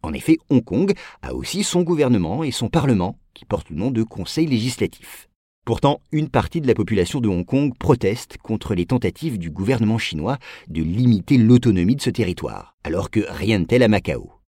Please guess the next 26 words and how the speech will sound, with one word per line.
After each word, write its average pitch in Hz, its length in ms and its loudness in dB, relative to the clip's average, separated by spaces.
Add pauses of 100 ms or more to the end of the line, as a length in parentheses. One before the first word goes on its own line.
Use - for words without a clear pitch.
(300)
Ces 92 180 0
différences 101 420 2
s'expliquent 113 400 -4
en 110 80 4
grande 120 220 2
partie - 320 -2
par - 240 -2
le 90 160 0
comportement 120 560 -2
des 101 220 -2
habitants 92 360 -2
de 104 140 -4
chacun - 360 -2
de 135 60 -2
ces 123 120 -4
territoires. 92 580 -4 (320)
Oui, 123 180 2
les 98 200 0
Macanais 110 540 4
se - 160 -6
sont 120 280 0
toujours 165 460 -2
considérés 107 480 -2
comme 107 200 0
des 113 80 0
Chinois, 107 480 0